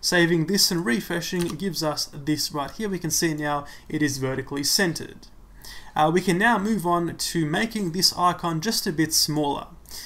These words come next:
So let's go inside here and target card info, um, then an I tag inside there. Of course, this will target the material icons tag.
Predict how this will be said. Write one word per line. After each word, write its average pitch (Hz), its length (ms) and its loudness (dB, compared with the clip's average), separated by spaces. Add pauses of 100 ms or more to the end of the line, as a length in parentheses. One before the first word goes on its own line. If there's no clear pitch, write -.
(100)
So 190 400 2
let's 220 240 -2
go 202 140 2
inside 165 380 0
here 151 360 -2
and 151 180 -2
target 165 520 -2
card 208 500 0
info, 175 480 0 (760)
um, 151 540 2 (140)
then 190 560 -2 (120)
an 151 300 -2
I 208 220 8
tag 151 480 0 (180)
inside 139 480 -4
there. 185 140 -2
Of 160 140 -4
course, 160 280 -2
this - 240 -4
will 170 60 -2
target 147 500 -2 (300)
the 160 60 0
material 190 640 0
icons 135 520 -4
tag. - 460 -4